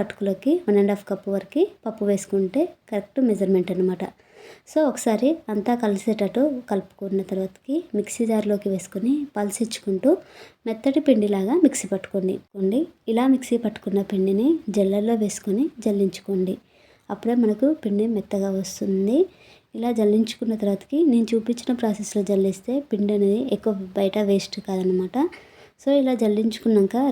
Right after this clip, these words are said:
రవ్వ అనేది వస్తుంది. ఆ రవ్వని మళ్ళీ మిక్సీ పట్టుకొని మెత్తటి పౌడర్ లాగా చేసుకొని జల్లించుకొని తీసుకోవాలి. ఆ తర్వాతకి ఇందులోకి హాఫ్ కప్పు వరకు బియ్యం పిండి వేసుకోండి.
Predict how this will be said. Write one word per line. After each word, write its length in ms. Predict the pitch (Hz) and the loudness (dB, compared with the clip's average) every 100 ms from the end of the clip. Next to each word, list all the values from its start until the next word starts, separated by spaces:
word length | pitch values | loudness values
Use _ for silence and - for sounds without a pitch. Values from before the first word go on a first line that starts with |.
| 202 | 2
రవ్వ 180 | 190 202 | 4 4
అనేది 160 | 208 196 | 6 4
వస్తుంది. 340 | 185 - 202 285 311 | 2 -2 0 2 0
ఆ 40 | 208 202 | 0 0
రవ్వని 320 | 190 202 254 269 | 0 2 4 4
మళ్ళీ 200 | 190 208 220 | 4 2 0
మిక్సీ 220 | 214 - 202 | -2 -2 -2
పట్టుకొని 440 | 190 - 196 202 285 214 | -4 -4 -2 -2 0 -2
మెత్తటి 300 | 196 202 - | 0 -2 -4
పౌడర్ 260 | 196 190 190 | -4 -2 -2
లాగా 120 | 185 185 | -2 -2
చేసుకొని 340 | 185 - 214 285 220 | -6 -8 -4 -2 0
జల్లించుకొని 560 | 190 185 165 - 214 262 | 0 -2 -6 -10 -4 0
తీసుకోవాలి. 580 | 277 - 196 180 175 170 _ _ _ _ _ - | 0 -2 -12 -10 -10 -12 _ _ _ _ _ -18
ఆ 40 | 233 | -4
తర్వాతకి 320 | 247 240 240 330 | -2 -2 0 2
ఇందులోకి 500 | 233 208 202 196 285 339 330 208 | 4 4 2 0 0 0 -2 -4
హాఫ్ 300 | 208 220 - | -4 -6 -4
కప్పు 220 | 233 233 196 | -4 -2 -2
వరకు 320 | 185 175 269 339 302 240 | -2 -2 -2 -2 -2 0
బియ్యం 200 | 202 202 196 | 2 2 0
పిండి 180 | - 202 190 | -4 0 0
వేసుకోండి. 480 | 185 - 190 190 | -2 -6 -4 0